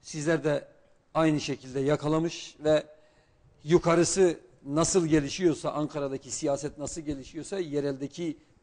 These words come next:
onun altındaki olan, e, devamı noktasındaki olan yapılanmalar da o şekilde oluyor. Bu manada Şanlıurfa'da son derece Salı günü, yani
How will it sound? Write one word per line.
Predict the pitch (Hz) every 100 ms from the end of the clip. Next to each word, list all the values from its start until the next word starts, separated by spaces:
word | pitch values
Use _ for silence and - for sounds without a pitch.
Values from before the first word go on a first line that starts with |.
| -
onun | 160 165
altındaki | 147 139 139 143 139 156 160
olan, | 135 143 135 123 - _ _ _ _
e, | 143 139 131 127 110
devamı | 165 165 180 180
noktasındaki | 147 147 - 147 143 -
olan | 127 139 135
yapılanmalar | 131 143 147 151 143 165 156
da | 165
o |
şekilde | 160 131 - 127 135
oluyor. | 135 127 175 220 - _ - _ _ _ _ _ _ _ _ _ _
Bu | 156
manada | 233 185 170 156 202 214 - _ _ _ _ _
Şanlıurfa'da | - 175 185 190 - 160 156 190 - - _ _ _
son | - - - 247 214
derece | 156 147 131 147 196 - _ _ _ _ _
Salı | - 170 190
günü, | 160 160 202 277 _ _ _ _ -
yani | 156 147 143